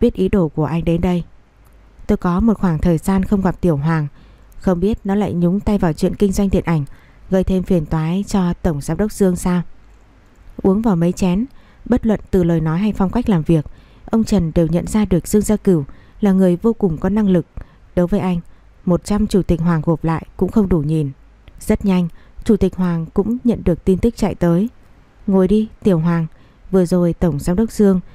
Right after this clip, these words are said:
hàn huyên mấy câu với ta. Ta cảm thấy cậu ấy là một thương nhân vô cùng tinh mắt, kinh doanh điện ảnh. Cậu phải học hỏi nhiều, đừng dùng một bộ trước kia không ra hồn." Sắc mặt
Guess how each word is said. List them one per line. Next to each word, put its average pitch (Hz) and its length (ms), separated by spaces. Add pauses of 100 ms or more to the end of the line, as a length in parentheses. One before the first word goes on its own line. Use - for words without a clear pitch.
(200)
hàn 170 220
huyên 190 220
mấy 185 140
câu 196 200
với 202 100
ta. 185 280 (460)
Ta 220 120
cảm 185 180
thấy 196 140
cậu 208 140
ấy 180 240
là 226 100
một 180 220
thương 208 180
nhân 208 240
vô 214 100
cùng 170 200
tinh 185 260
mắt, 240 140 (520)
kinh 180 180
doanh 175 220
điện 175 140
ảnh. 156 220 (480)
Cậu 196 120
phải 190 140
học 170 140
hỏi 170 200
nhiều, 160 300 (400)
đừng 196 180
dùng 185 240
một 180 160
bộ 180 140
trước - 280
kia 202 280
không 208 220
ra 196 140
hồn." 175 280 (1500)
Sắc - 260
mặt 180 140